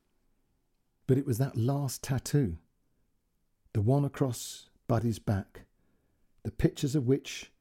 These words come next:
were now in a file, a hidden file. They'd all agreed. Klaus had simply put the leathery pieces of skin back into place. You couldn't see they'd been touched. And his report said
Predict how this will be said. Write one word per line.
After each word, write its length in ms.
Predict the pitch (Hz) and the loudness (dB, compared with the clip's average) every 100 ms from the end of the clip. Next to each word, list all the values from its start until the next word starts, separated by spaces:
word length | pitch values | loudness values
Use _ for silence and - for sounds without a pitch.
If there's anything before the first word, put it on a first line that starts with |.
| _ | _
were 60 | 110 | 0
now 380 | 110 120 123 127 | 2 2 0 0
in 100 | 127 | 0
a 40 | |
file, 560 | - - 131 98 87 85 _ _ _ _ _ _ _ _ _ - | -2 -2 0 0 -4 -10 _ _ _ _ _ _ _ _ _ -4
a 40 | |
hidden 440 | - - - 90 | -2 -2 -2 -2
file. 440 | 85 - - - - _ _ _ _ _ _ | -4 -8 -10 -10 -16 _ _ _ _ _ _
They'd 140 | 120 | 2
all 180 | 175 170 | 4 2
agreed. 440 | 107 127 110 101 - _ _ _ _ _ _ | 0 -2 -2 -6 -12 _ _ _ _ _ _
Klaus 500 | - 147 165 175 - | 0 2 2 0 -2
had 100 | 113 | -4
simply 440 | - 160 165 - - | 0 2 2 0 -4
put 260 | - - | -4 -4
the 100 | 117 | 0
leathery 420 | 110 143 170 151 | 2 2 2 0
pieces 460 | 151 - 135 - 98 | 0 -2 -2 -2 -4
of 80 | 107 | -4
skin 460 | - - 131 131 139 _ _ _ _ | -4 0 2 2 -4 _ _ _ _
back 360 | 151 139 - - _ _ _ | 0 0 -4 -20 _ _ _
into 240 | 123 117 - | -2 0 -4
place. 560 | - 117 - - - - _ _ _ | -4 -4 -4 -10 -18 -20 _ _ _
You 140 | 104 101 - | -8 -8 -4
couldn't 340 | - 170 175 | -2 0 -2
see 340 | - - 147 143 | -2 0 0 0
they'd 260 | 131 131 | -4 -4
been 200 | 135 127 | -4 -4
touched. 520 | 120 - - - - - _ _ _ - | -4 -6 -8 -10 -20 -20 _ _ _ -4
And 80 | 120 | -2
his 120 | 101 | 0
report 440 | 117 - 202 214 | -2 4 4 4
said 320 | - 151 147 | 0 0 2